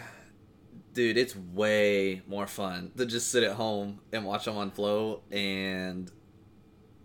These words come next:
grill out and eat some food <laughs> and have some drink than sitting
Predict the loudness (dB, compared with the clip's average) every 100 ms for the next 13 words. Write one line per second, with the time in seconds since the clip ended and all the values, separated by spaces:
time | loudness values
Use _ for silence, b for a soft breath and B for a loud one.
0 | -18 -2 2 4 4 4 2 0 -2 -4
1 | -6 -8 -4 0 0 0 -4 -8 -12 -6
2 | -6 2 2 2 -4 -6 -4 -2 -4 -8
3 | B B B B B B -6 -4 -4 -4
4 | -2 0 -2 -4 -6